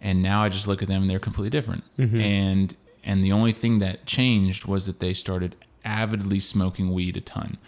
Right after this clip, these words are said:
Speaker 2: Yeah.
Speaker 1: So just in a personal perspective, I'm not gonna do it. I, I don't care if, if, if we get to the end of this episode and we're like, "Okay, smoking weed is actually okay for Christians." Um, I, I'm not, I, I never would.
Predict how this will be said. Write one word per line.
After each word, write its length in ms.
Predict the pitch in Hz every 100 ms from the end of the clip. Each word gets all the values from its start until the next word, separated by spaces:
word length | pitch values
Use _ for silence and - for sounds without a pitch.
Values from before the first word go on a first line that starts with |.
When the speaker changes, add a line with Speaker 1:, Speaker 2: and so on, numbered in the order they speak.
| -
Speaker 2:
Yeah. 160 | 120 107
Speaker 1:
So 320 | - 117 95 -
just 300 | 110 123 -
in 100 | 139
a 60 | 95
personal 560 | - 120 123 - 131
perspective, 500 | 120 127 - 131 131 - -
I'm 180 | 120 131
not 200 | 135 101
gonna 180 | 107 101
do 220 | 95 104
it. 100 | 101 -
I, 140 | 107 98
I 80 | 123
don't 140 | 127
care 200 | - 131
if, 140 | 113 - -
if, 440 | 101 107 101 - - - - - -
if 100 | 120
we 100 | 147
get 120 | 165
to 60 | 151
the 120 | 143
end 120 | 139
of 60 | 143
this 160 | 120
episode 340 | 123 107 107 110
and 100 | 104
we're 60 |
like, 180 | 98 98
"Okay, 280 | - 104 95
smoking 400 | - 120 113 107
weed 160 | 104 98
is 80 |
actually 340 | 95 98 - 95
okay 240 | 92 98
for 140 | 95 92
Christians." 580 | 98 98 - 101 - - _ - - _ -
Um, 720 | 110 104 98 95 92 92 107 - _ _ -
I, 120 | 113 -
I'm 160 | 117
not, 360 | 113 107 101 - -
I, 200 | 107 101 -
I 140 | 104 101
never 440 | 98 101 95 95
would. 400 | 90 98 80 117